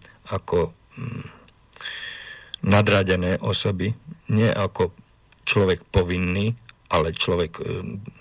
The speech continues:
nie ako osoba povinná, ale osoba oprávnená. Mnohí správcovia sú v pozícii, že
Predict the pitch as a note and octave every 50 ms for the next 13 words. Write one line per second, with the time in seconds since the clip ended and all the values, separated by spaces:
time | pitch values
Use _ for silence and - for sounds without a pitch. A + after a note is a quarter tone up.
0 | - _ _ _ _ _ _ _ _ _ _ - - _ _ _ _ _ _ -
1 | A2+ A#2+ C#3 A#2 - - G#2 - - - - - _ - A#2 A#2 - - G2+ F#2
2 | D2+ D#2 - - F2+ E2+ F2+ F#2 G2 F#2 F2+ F#2 G2 - - F#2+ F2 F#2 - -
3 | G2+ G2 - G2+ F#2 F#2 F2+ - - F#2+ F2 - - F#2 D#2+ D#2+ D#2+ D#2+ D2 -
4 | - - - - - _ _ - - - - - - - - - - - - -
5 | - - - - _ _ C3 B2 A2 A#2 D3+ D#3 C3+ - - - G#2+ G#2+ A2+ -
6 | - A2 G2+ G2 G2+ F#2+ G#2 G2+ - - F#2 E2 - - - F#2+ F#2+ G2 F#2+ E2
7 | - - - F#2+ F#2 F#2+ F2+ F2 F2